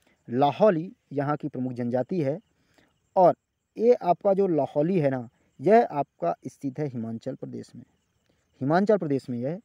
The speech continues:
अवस्थित है, ये आपको ध्यान रखना है। इसके अलावा जो यहाँ पर महत्वपूर्ण और जो जनजातियाँ हैं जिनमें कनौरा,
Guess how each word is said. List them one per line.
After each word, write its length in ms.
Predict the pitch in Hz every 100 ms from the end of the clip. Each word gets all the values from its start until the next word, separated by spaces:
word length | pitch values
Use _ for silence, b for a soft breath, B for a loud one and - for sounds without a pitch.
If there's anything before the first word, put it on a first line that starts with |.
| _ _ -
अवस्थित 400 | 123 - 151 117
है, 140 | 135 202 _ - _
ये 100 | 175 170
आपको 340 | 120 - 165 - -
ध्यान 240 | 143 147
रखना 200 | 120 113
है। 140 | 107 113 _ _ _ _ _ _
इसके 260 | 185 - 269
अलावा 280 | 247 226 233
जो 140 | 233
यहाँ 240 | 220 196 208 _ -
पर 100 | 190
महत्वपूर्ण 640 | 170 160 185 - - 185 - _
और 140 | 165 185
जो 120 | 196
जनजातियाँ 500 | 180 175 165 175 156
हैं 160 | 160 233 b b b b -
जिनमें 360 | 156 226 220 - -
कनौरा, 440 | 147 147 156